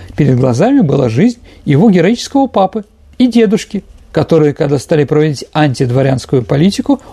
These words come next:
оба были убиты. Поэтому у Александра вроде прав много, а на самом деле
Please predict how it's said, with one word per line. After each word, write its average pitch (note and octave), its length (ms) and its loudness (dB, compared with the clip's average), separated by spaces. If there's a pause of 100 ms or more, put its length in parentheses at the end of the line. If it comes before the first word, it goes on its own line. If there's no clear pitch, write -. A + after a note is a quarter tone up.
оба C#3 240 0
были G3 220 2
убиты. C3+ 480 0 (220)
Поэтому D4 440 0
у C4+ 40 4
Александра A#3+ 640 0 (260)
вроде G3+ 460 2 (280)
прав G3+ 260 0 (140)
много, E3+ 640 0 (360)
а D3 180 0
на D3+ 140 0
самом F3+ 460 2
деле D3+ 580 0